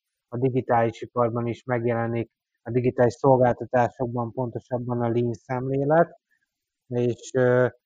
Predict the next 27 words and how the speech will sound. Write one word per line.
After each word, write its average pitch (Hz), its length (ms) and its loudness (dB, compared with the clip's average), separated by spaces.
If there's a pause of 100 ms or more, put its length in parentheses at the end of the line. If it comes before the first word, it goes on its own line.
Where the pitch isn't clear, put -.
(220)
hát 123 140 -4
nagyjából 127 540 4
ugye, 123 420 2 (120)
ö, 123 340 -10
ez 120 140 -4
a 117 320 -4
lean 123 460 -8 (140)
startup, 123 520 0 (280)
ha, 117 320 -6 (140)
ha 120 160 -8
úgy 120 220 -2
nézzük, 123 600 -4 (340)
illetve 113 340 0
ennek 120 420 -6 (180)
vannak 120 400 -4
elég 113 280 -2
sok - 220 -12
leágazása, 127 1000 -2 (280)
úgyhogy 120 240 -4
szerintem 123 460 -2
ilyen 123 120 -2
nagyjából 120 480 -2
a 120 40 -4
műsor 123 420 -8
fél 127 200 -4
idejében 113 520 -4
tartunk, 117 500 -4